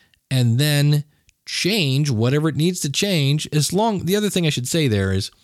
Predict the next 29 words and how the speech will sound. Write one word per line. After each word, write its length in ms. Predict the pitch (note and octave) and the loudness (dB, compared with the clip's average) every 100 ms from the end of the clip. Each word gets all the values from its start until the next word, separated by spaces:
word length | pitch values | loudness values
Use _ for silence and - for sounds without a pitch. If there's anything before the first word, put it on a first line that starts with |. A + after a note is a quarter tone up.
| _ _ _ _ - | _ _ _ _ -4
if 140 | E3 | -2
your 180 | A3+ A3 | 0 0
audience 360 | F#3+ F#3 C#3 C#3 | 2 2 2 0
wants 240 | D3+ C#3+ | 0 0
you 80 | D3 | -2
to 60 | |
talk 240 | A#2+ C#3 C3 | 0 0 0
about, 340 | A2+ A2 A#2+ | 0 0 0
let's 120 | D3 | -2
just 160 | C3+ - | -2 -2
use 140 | F#2+ | -2
colors. 460 | - G2+ F2+ F2 - - | 0 -2 0 -2 -6 -6
Your 140 | D3+ | -4
audience 300 | G3 A3 F3 | -2 0 2
wants 180 | F3 E3+ | 0 0
you 40 | |
to 120 | D3 B2+ | -2 -2
talk 180 | D3+ | -2
about 240 | D3 C3+ A2+ | 0 0 2
blue, 360 | B2 D#3+ G2 - _ _ _ _ _ _ - | 4 4 2 -2 _ _ _ _ _ _ -2
but 180 | F#3+ | 0
you 100 | F#3 | 0
started 240 | F#3+ B3 G#3+ | 0 0 0
the 60 | |
podcast 440 | F3 A3 F3 C#3+ C#3+ | 0 -2 0 0 0
to 80 | C3 | 0
talk 160 | E3 | 0
about 220 | D#3 D#3+ | 0 0
red. 400 | C#3+ F#3 G2+ E2+ | 2 2 0 -6